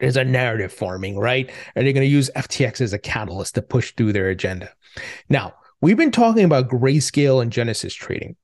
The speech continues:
Genesis Trading and Grayscale are both owned by the Digital Currency Group.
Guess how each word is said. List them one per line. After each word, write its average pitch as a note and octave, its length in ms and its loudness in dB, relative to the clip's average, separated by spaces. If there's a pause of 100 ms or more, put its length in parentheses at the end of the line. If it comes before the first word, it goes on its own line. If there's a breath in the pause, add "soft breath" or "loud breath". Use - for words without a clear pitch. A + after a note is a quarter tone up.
(140)
Genesis F3 400 4
Trading D3+ 400 2
and A#2+ 100 0
Grayscale A#2 460 0
are G2 100 0
both G#2 360 -2 (100)
owned A2+ 240 0
by G2 100 0
the F#2+ 80 -6
Digital G2+ 380 -2
Currency F#2+ 420 -2
Group. - 300 -8